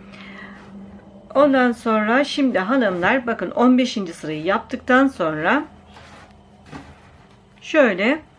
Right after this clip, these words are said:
köşeye bir, iki, üç tane zincir çekiyorum. Tığıma doluyorum.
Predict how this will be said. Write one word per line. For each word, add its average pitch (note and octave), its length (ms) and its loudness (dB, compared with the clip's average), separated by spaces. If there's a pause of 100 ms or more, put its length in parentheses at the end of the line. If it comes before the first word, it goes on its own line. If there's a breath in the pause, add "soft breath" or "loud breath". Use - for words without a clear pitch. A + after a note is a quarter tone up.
(500)
köşeye C4 680 0 (220)
bir, B3+ 500 2 (2250)
iki, B3+ 540 2 (840)
üç D#4 240 -2
tane G#3+ 340 2
zincir G3 340 0
çekiyorum. D3 640 -8 (180)
Tığıma A#3+ 340 2
doluyorum. C4 600 4